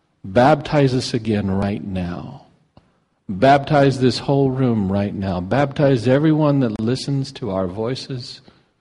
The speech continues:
with your Holy Spirit and fire. We are your partners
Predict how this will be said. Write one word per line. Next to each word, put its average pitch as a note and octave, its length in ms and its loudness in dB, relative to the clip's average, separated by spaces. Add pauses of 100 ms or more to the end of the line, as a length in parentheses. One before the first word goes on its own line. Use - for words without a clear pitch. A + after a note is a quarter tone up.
(1040)
with F#2+ 160 -2
your G#2 220 4
Holy B2+ 360 2
Spirit B2+ 460 -2
and B2 180 -2
fire. - 460 -10 (4000)
We G#2 140 -2
are G#2 80 -2
your G2 180 -4
partners - 880 -4